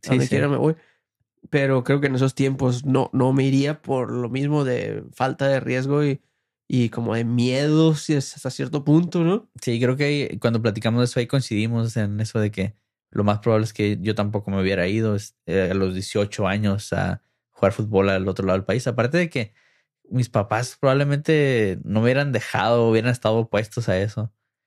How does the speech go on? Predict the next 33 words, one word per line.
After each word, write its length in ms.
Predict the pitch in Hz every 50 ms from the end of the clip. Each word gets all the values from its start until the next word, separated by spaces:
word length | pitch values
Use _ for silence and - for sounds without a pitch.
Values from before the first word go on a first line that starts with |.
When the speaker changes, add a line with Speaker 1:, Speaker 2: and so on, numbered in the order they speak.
| _ _ _ _ _ -
Speaker 1:
Como 180 | 120 117 113
que 100 | - 123
a 40 | 113
lo 60 | 110 110
mejor 160 | 110 120 120
es, 220 | 131 127 - -
tiene 200 | - 143 135 139
que 100 | 135 139
ver 160 | 135 135 131
con 180 | - 127 120 113
eso 180 | 107 107 - 120
también, 280 | - - 104 123 143 139
Speaker 2:
Sí, 60 | -
Speaker 1:
¿no? 60 | -
Speaker 2:
como 140 | 147 143 143
te 80 | - 143
digo, 140 | 151 165 151
como 300 | 147 143 139 135 135 135
de, 300 | 135 135 131 131 123 117
de, 160 | - 98 107 -
de 240 | - - - 120 -
la 140 | 113 131 131
cultura 400 | - - 131 123 - 131 131 147
en 60 | 139 135
la 100 | 135 131
que 80 | 135
hemos 200 | 131 131 131 -
crecido 500 | - - 120 113 - - - 120 123 127
y 60 | 127
así. 260 | 123 - - 147 170 - _ _ _ - - _ -
Y 100 | 151 160
luego 240 | 147 139 170 185 180
también 540 | - 147 139 139 139 139 139 156 156 -